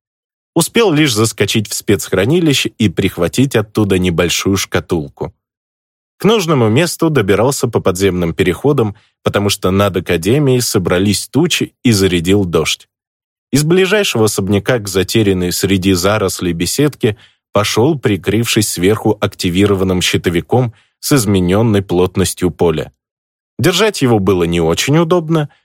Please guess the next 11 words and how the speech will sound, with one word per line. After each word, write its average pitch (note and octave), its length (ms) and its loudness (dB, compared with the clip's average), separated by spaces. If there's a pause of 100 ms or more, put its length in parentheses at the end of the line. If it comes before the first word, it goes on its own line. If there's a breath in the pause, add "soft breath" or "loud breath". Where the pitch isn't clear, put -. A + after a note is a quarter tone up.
(140 soft breath)
но G3+ 200 2
и A2 220 2
идти C3 300 0
не G#2+ 180 2
так F2+ 280 -2
уж F#2+ 120 0
далеко. D#2 500 -4 (380)
Зато G#2+ 420 0
добрался G2 640 -2
совершенно A2 840 0
сухим. D#2+ 560 -4